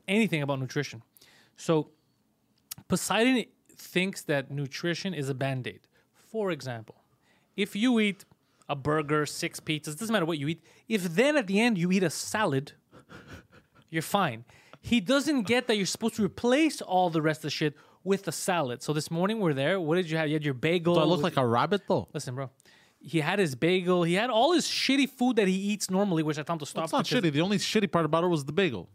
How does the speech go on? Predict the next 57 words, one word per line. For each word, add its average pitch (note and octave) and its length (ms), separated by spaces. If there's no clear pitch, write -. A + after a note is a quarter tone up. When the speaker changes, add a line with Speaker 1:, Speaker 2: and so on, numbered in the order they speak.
Speaker 2:
But C#3 160
inside F3+ 320
it A#2+ 60
had G2+ 200
egg, C#3+ 240
health-, G3+ 300
healthy G#3 260
stuff. F3+ 300
It G2+ 40
had G2 240
meat. C#3 300
It G#2 100
had, G2+ 300
uh E2+ 360
Speaker 1:
Th-, D3+ 140
dude, G#3 160
the F3+ 80
bagel A3+ 400
is C3+ 120
a - 40
huge - 300
part A#3+ 200
of C#3 60
it. C3 140
I, D#3 100
as F3 200
you F3+ 40
can C#3 100
see, E3+ 280
it's C#3+ 100
a D3 40
huge F#3+ 200
part G#3 180
of A#2 60
it, - 140
the C#3 60
bread C#3 200
that B2+ 80
you B2+ 140
eat, A2+ 140
right? F#3+ 220
So - 140
then B3 180
what A#3 140
does D#4 100
he C4 40
tell B3 160
me? F3+ 80
After A3 220
he's G3 120
done G#3 200
eating G3+ 240
the, D#3+ 160
in E3 280
those D#3 180
chips - 280
too, C3 180